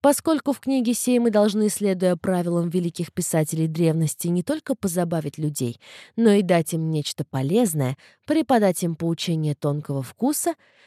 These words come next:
я скажу вам, что главная суть настоящего повествования заключается в следующем. Ни при каких самых трудных обстоятельствах женщинам не следует терять голову, помня, что Бог любви никогда не оставит их,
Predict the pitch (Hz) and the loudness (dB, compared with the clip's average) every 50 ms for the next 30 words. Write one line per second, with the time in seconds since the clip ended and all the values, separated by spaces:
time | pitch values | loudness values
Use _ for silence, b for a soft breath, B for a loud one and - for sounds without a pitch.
0 | b b 190 196 262 359 - - 381 349 294 302 330 320 311 294 262 - - 277 | b b 2 2 2 2 2 2 0 0 2 2 2 2 0 0 -2 -2 0 0
1 | 262 202 196 196 214 262 320 320 302 311 302 285 - - 302 302 - 277 277 - | 0 2 2 0 2 0 0 -2 -4 -4 -4 -4 -4 -4 -4 -4 -4 -4 -4 -4
2 | - - 262 262 254 254 - - - 254 247 202 226 233 233 - - 208 220 220 | -2 0 0 2 0 0 0 0 0 0 0 2 0 0 -2 -2 -2 -2 0 0
3 | 214 214 220 214 214 214 208 175 175 - - 165 151 - - 139 156 156 - - | 0 0 0 -2 -2 -2 -4 -4 -6 -6 -6 -8 -6 -4 -2 -2 -2 -2 -4 -6
4 | 156 - - - 151 139 127 113 113 113 - - - 151 147 - _ B B B | -10 -10 -10 -8 -8 -8 -6 -6 -8 -8 -8 -10 -10 -12 -14 -16 _ B B B
5 | B B B B B B B 196 240 330 415 - - 370 330 - - 302 285 - | B B B B B B B 2 4 4 4 4 4 0 0 2 0 -2 -2 -2
6 | - - 233 170 131 - - _ _ - - - - 277 311 311 294 269 - - | -4 -2 0 0 0 -2 -8 _ _ -10 -4 0 2 4 4 4 2 -2 -4 -4
7 | - 262 269 233 202 196 - 180 170 - - - - 160 151 180 214 269 - 220 | -2 0 0 0 0 -2 -2 -4 -6 -6 -4 -2 -2 0 0 2 0 0 2 0
8 | 180 - - - 135 127 - _ b b b b b b 180 165 226 262 269 254 | 0 0 -2 -4 -4 -4 -6 _ b b b b b b 0 4 6 6 6 4
9 | - - 269 262 254 247 247 254 247 - - - 214 214 233 254 226 254 247 226 | 0 0 0 0 0 2 2 0 0 0 0 2 4 4 4 4 4 4 2 2
10 | - - 226 214 214 208 180 180 170 214 226 196 160 143 127 131 135 - b b | 0 0 0 2 2 0 -2 -2 0 2 4 4 2 0 -2 -4 -10 -16 b b
11 | b b b b b - 226 226 233 233 226 214 208 - - 208 196 180 160 180 | b b b b b 4 6 6 6 6 4 2 0 0 0 0 0 0 2 0
12 | 185 190 - 190 185 175 156 156 151 180 208 226 247 240 233 - 226 208 185 175 | 0 0 0 -2 -2 -2 -2 -4 -4 -4 -2 0 0 -2 0 0 -2 -2 -2 0
13 | 170 196 220 220 214 214 208 202 196 - - - 240 220 175 151 - - 120 | 0 0 2 2 2 2 2 2 0 -2 -2 0 0 2 0 0 -4 -6 -10